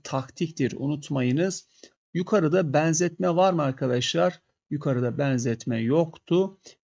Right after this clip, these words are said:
Cevabımız Ceyhan. Farklı duyu organları ile ilgili ayrıntılara yer verilmiş mi? Verilmiş arkadaşlar. Bir kere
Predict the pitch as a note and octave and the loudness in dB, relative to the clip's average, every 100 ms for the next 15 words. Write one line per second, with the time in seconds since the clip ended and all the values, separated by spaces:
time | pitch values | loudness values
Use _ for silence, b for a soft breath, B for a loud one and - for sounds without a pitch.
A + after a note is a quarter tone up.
0 | _ _ - D3+ C#3 C3+ C3+ F3+ F#3+ - | _ _ 0 2 4 4 4 0 -4 -8
1 | - D#3 D3+ C#3 E3+ F3+ - B B _ | -2 0 2 2 0 -4 -10 B B _
2 | - E3 - F#3 D#3 G3+ F#3+ E3 D#3+ D#3+ | -2 -2 0 -2 0 2 2 2 0 0
3 | D#3+ F#3 E3+ C#3 B2 B2+ C3 C3+ C#3 C3+ | 2 2 2 2 0 0 2 2 2 0
4 | C#3+ D3 D3 D3+ D3 D3+ D#3+ E3+ D#3+ D#3+ | 0 0 2 0 0 0 2 2 0 0
5 | F3 G3 - E3+ G3 F#3+ F#3 F3 D#3 C3 | 0 -2 -2 2 2 2 0 2 0 0
6 | C3 B2+ B2+ F#3+ F3+ C#3+ E3 D3+ - C3 | -2 -2 0 0 -2 -2 -2 -2 -2 0
7 | D3 F3 | 2 0